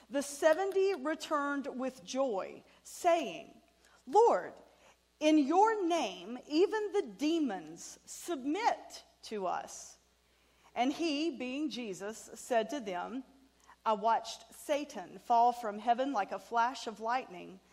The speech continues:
See, I have given you authority to tread on snakes and scorpions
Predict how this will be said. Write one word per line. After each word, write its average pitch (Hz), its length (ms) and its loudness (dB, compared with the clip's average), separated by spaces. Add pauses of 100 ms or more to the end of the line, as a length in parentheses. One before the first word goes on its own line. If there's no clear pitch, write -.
(160)
See, 285 340 -2
I 262 100 4
have 220 240 -6
given 269 220 -4
you 247 160 -2
authority 214 600 -4
to 190 140 -8
tread 262 420 -4
on 202 280 -4
snakes - 840 -10
and 220 180 -6
scorpions 214 920 -4